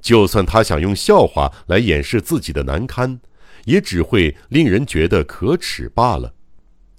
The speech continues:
他不禁为自己的烂好人性格气得浑身发抖。这股冲击他的强烈情绪，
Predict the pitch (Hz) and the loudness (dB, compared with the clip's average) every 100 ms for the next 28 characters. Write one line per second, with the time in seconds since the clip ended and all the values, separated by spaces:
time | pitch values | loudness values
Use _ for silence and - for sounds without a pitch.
0 | - 87 85 107 85 98 101 98 90 135 | -4 -2 2 0 2 0 4 2 2 -4
1 | - 78 78 90 190 101 - 73 69 76 | -4 -2 0 2 2 0 -2 -4 -2 -2
2 | 127 143 202 80 76 80 98 - - - | -4 -4 -6 -6 -2 -2 -2 -8 -10 -6
3 | 226 185 82 78 95 175 196 170 175 170 | -2 -2 -2 0 0 0 0 2 0 0
4 | - 196 196 73 60 58 73 - - _ | -2 -2 -2 -6 -8 -10 -12 -14 -20 _
5 | _ _ _ _ - 127 98 90 87 123 | _ _ _ _ 2 4 4 0 -2 -4
6 | 127 120 127 113 90 78 101 156 226 120 | -4 -2 0 2 2 2 2 4 4 2
7 | - 82 123 165 - 67 | 0 -4 -2 -2 -4 -6